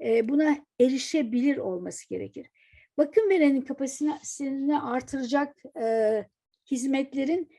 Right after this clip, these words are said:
annenin, e, ulaşabileceği, babanın ulaşabileceği, ailenin ulaşabileceği ortamlarda olması gerekir. Mesela toplum merkezleri, mesela aile, e, hekimlikleri, mesela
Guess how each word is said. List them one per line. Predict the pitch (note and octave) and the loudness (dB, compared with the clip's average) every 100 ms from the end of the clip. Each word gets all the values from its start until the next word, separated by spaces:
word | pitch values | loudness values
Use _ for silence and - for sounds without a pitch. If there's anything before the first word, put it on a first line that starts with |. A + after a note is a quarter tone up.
| _ _ _ - | _ _ _ -2
annenin, | D#4 F4 D#4 D4+ E4 - _ _ _ | 2 4 4 4 2 -4 _ _ _
e, | A#3+ A#3 A3+ | 6 6 6
ulaşabileceği, | B3+ C#4+ C#4+ D4 B3+ C#4 C#4 B3+ C#4 C#4 A#3+ | 2 -2 -2 -2 -2 -2 -2 -2 -2 -2 -2
babanın | A#3 C4+ C#4+ C4+ | -2 2 2 2
ulaşabileceği, | A#3+ A#3+ C4 B3 B3 A3+ C4 - | 2 2 -2 -4 -6 -4 -6 -6
ailenin | A3 A#3+ B3+ B3+ | -4 -2 0 -2
ulaşabileceği | A#3+ A#3+ C4 A#3+ A#3 A#3 C4+ C4+ - _ _ _ | -4 -6 -6 -6 -6 -4 -2 -4 -8 _ _ _
ortamlarda | A#3+ B3 C4 B3+ B3+ B3 A#3 | 2 2 0 0 0 -2 0
olması | A3+ F3+ F3+ - | 0 0 -6 -10
gerekir. | G3 F3+ F#3+ G3+ | -6 -6 -6 -6
Mesela | A3+ G3+ A3 A3+ | -6 -4 -4 -2
toplum | C4 B3+ C#4 | -4 0 -2
merkezleri, | A#3 F#3+ - F#3 F#3+ - - _ _ - | -2 -4 -8 -10 -10 -12 -12 _ _ -8
mesela | A3+ B3+ A3+ A#3 B3+ - | -4 0 2 0 -4 -6
aile, | A3 G#3+ A3+ B3 B3 - | -2 0 6 6 4 -2
e, | A3+ G#3+ - | -6 -6 -6
hekimlikleri, | G3+ G3 F#3+ F#3+ - G3 G3 | -10 -8 -8 -10 -8 -8 -4
mesela | G#3+ A3 A3+ A#3 | -4 -4 -4 -4